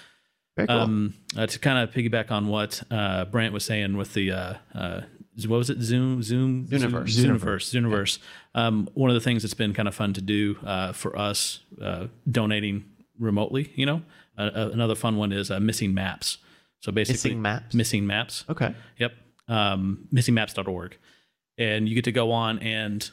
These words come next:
Speaker 2: uh, pick whatever area you wanna do. You can either do your local area or anywhere around the world. And what you do is it pulls up open maps and you draw over the top, you draw the roads and what the buildings are.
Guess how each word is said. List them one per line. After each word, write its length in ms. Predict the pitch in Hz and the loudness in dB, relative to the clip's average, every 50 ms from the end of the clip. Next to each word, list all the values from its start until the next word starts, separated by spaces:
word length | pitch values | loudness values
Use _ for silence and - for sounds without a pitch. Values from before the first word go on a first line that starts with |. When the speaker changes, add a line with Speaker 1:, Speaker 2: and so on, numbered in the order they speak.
| - _ _ _ _ _ _ _ _ _ _ _ - | -14 _ _ _ _ _ _ _ _ _ _ _ -8
Speaker 2:
uh, 260 | 101 95 90 90 95 - | -6 -6 -6 -6 -4 -2
pick 460 | - - 131 135 - - - - - - | 2 2 2 2 0 -12 -16 -18 -18 -10
whatever 560 | - 120 120 120 120 113 110 107 107 - - - - | -2 2 4 4 4 2 2 0 -2 -2 -4 -8 -4
area 280 | 131 120 113 113 117 110 | 0 2 2 4 4 4
you 160 | 104 104 104 | 4 2 2
wanna 180 | 104 104 98 101 | 0 -2 -2 -2
do. 260 | 95 110 101 120 131 120 | 0 0 0 2 0 0
You 120 | 123 104 | 0 0
can 100 | 98 95 | 0 0
either 160 | 98 95 95 | 0 0 -2
do 120 | 92 104 98 | -2 -2 -2
your 260 | 98 95 98 101 98 | -2 -2 -2 -2 -2
local 300 | 98 101 - - 101 82 | -2 -2 -2 -2 -2 -2
area 340 | 101 107 104 104 101 101 98 | -2 -2 -2 0 0 -2 -2
or 560 | - - 104 107 104 101 98 98 98 95 - - - | -2 -4 -2 -2 -2 0 0 -2 -2 -4 -6 -8 -6
anywhere 340 | 113 107 107 104 98 95 98 | -2 0 0 2 2 2 0
around 140 | 98 98 95 | 0 0 -2
the 60 | 98 | 0
world. 420 | 98 120 131 127 120 117 113 104 - - - - - - - | 0 2 4 4 6 4 4 2 -2 -8 -16 -18 -18 -8 -2
And 60 | 117 | -2
what 120 | 110 107 - | 0 0 2
you 60 | 117 | 2
do 160 | 123 123 123 | 4 4 4
is 120 | 117 104 117 | 4 2 0
it 120 | 110 - | -2 -2
pulls 240 | - 123 117 101 107 | 0 0 0 2 2
up 140 | 113 110 - - | 0 -2 -2 -2
open 240 | 120 - - 104 104 | -4 -2 0 0 0
maps 460 | 110 117 117 117 117 - - - - - _ _ - | 2 0 0 -2 -2 -2 -2 -2 -4 -6 _ _ -4
and 200 | 113 113 113 110 | -2 0 0 0
you 260 | 110 107 104 95 107 - - | 0 0 -2 -2 -4 -6 -4
draw 280 | 117 - 123 113 113 - | 0 2 4 4 4 2
over 200 | 120 117 104 104 | 0 -2 -2 -2
the 80 | 98 104 | -4 -6
top, 340 | - - 123 120 135 - - | -4 0 0 0 0 0 -2
you 60 | 104 | -4
draw 220 | 92 113 104 98 | -2 0 0 0
the 100 | 101 101 | 0 -2
roads 540 | 95 98 104 107 113 135 156 160 - - - - - | -2 0 0 0 0 0 -2 -4 -6 -8 -10 -8 -4
and 160 | - 113 101 | -2 0 2
what 140 | 104 107 101 | 2 0 0
the 60 | - 92 | -2 -2
buildings 380 | - 107 113 113 135 131 131 | -2 -2 0 2 2 2 2
are. 240 | 143 143 160 180 185 | 2 0 0 0 -2